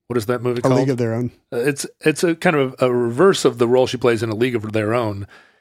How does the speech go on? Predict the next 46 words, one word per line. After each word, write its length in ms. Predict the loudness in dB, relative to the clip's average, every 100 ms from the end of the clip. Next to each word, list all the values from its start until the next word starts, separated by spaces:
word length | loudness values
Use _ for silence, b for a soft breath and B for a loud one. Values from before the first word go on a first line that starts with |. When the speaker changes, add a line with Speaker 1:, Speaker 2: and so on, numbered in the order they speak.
| _
Speaker 1:
She's, 400 | 0 0 0 -8 -14 _ _ _ _ _ -4
she's 280 | -2 -2 0
very 340 | 4 4 4
much 240 | 2 2
a 60 | 2
different, 640 | 2 0 2 2 0 -6 -16 _
she's 200 | -2 0
very, 220 | 2 2 0
she 260 | -4 -4 _ 0
casts 260 | 2 2
herself 300 | 2 2 2
as 100 | 2
very 160 | 0 -2
different 380 | 2 2 2 -2
from 160 | -2
the 120 | 0 0
other 200 | 0 -2
baseball 400 | -2 0 0 0
players 480 | 0 0 0 -4 -6
in 100 | -4
A 40 | -2
League 200 | -2 -2
of 60 |
Her 180 | -2 -2
Own. 140 | -2 0
Speaker 2:
Yeah, 100 | 2
she 160 | 2 2
started 240 | 4 4
out 200 | 2 2
kind 160 | 2 2
of 80 | 4
playing 240 | 2 4
dumb 220 | 2 4
bunny 280 | 4 4 2
parts 320 | 2 2 2
like 160 | 0 0
in 160 | -2 -4
Tootsie, 460 | 0 0 0 -2 0
and 120 | 0
then, 140 | 0 0
but 140 | 0
she 100 | 2
very 220 | 4 2
quickly 360 | 4 2 4 2
becomes 480 | 2 0 2 2 2
like 460 | 0 0 -4 -12